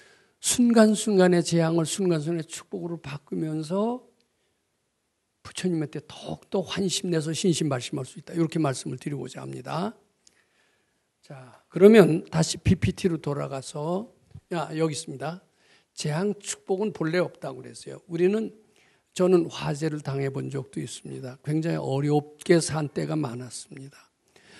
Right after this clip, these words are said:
또 그리고 병약했고 병 들었던 때가 많았습니다. 병이 들었을 때는 병 날려면은 의사한테 찾아가야 되고, 약을 써야 되고, 중병이라면은 중병 고치는데 굉장히 오래 걸리는 수가 있어요. 또 가난을 면하려면 가난이 어디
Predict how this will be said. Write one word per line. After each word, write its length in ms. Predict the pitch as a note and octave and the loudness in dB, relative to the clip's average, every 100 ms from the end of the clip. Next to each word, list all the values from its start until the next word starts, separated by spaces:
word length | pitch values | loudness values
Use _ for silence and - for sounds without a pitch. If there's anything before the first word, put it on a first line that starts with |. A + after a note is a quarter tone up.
| - - - | -20 -20 -2
또 120 | F3 | 0
그리고 200 | E3 F3+ | 2 -2
병약했고 840 | D#3 D3+ D3+ D#3 D3+ - D#3 - | -2 -2 0 0 -4 -8 -8 -6
병 300 | E3+ - D#3 | -6 -4 -4
들었던 420 | D3+ D#3 C3 - C#3 | -4 -6 -8 -8 -8
때가 240 | E3 D#3+ | -6 -6
많았습니다. 800 | D3 B2+ A#2 - - C3 - _ _ _ _ _ - - _ | -6 -8 -16 -18 -20 -20 -20 _ _ _ _ _ -20 -20 _
병이 280 | - F3+ G3+ | 0 4 4
들었을 440 | F#3 F3 D#3 F3 | 4 2 2 0
때는 360 | D#3 F3 D#3+ F#3+ | -2 -2 0 0
병 280 | - D#3+ F3 | 4 4 4
날려면은 600 | D3+ C#3 C3+ C#3 E3+ F3+ | 2 -2 -2 -2 -4 0
의사한테 480 | D#3+ D3+ D#3 C3+ D3+ | 0 2 0 -2 -4
찾아가야 600 | - C3 D#3 C3+ C#3 C3+ | -8 -8 -8 -6 -6 -6
되고, 460 | C#3 C#3 D#3+ F3+ F3 - _ D#3+ | -6 -4 -4 -4 -6 -20 _ -8
약을 300 | B2+ B2+ D#3+ | -8 -6 -6
써야 400 | - F3+ C#3+ C3+ | -6 -4 -4 -6
되고, 560 | C#3 C#3 D3+ F#3+ F#3 - - _ | -6 -6 -2 -2 -2 -10 -20 _
중병이라면은 920 | - E3 D3+ D3 C#3 C#3 C3+ D3 F#3 F3+ | 2 4 4 2 0 -2 -2 -2 -2 -2
중병 400 | E3+ D#3 D3+ C#3+ | -2 0 -2 -4
고치는데 420 | C#3 - E3 E3+ | -6 -6 -6 -4
굉장히 320 | D3+ D#3+ E3 | -6 -4 -4
오래 240 | C#3+ D3+ D#3+ | -2 0 2
걸리는 340 | D#3+ D3+ D#3+ | 2 0 -2
수가 280 | D3+ - F#3+ | -4 -6 -6
있어요. 340 | D#3 - C3+ - _ _ - _ - _ | -6 -8 -12 -16 _ _ -20 _ -20 _
또 120 | - G3 | -2 -2
가난을 600 | - D#3+ E3 D#3+ G#3+ F#3+ | -2 0 2 2 2 0
면하려면 500 | D#3 D3+ D3 D3+ G3 | 0 0 0 -2 -4
가난이 340 | - C#3+ D#3+ | -6 -4 0
어디 340 | F3 D#3+ F#3 | 0 0 -2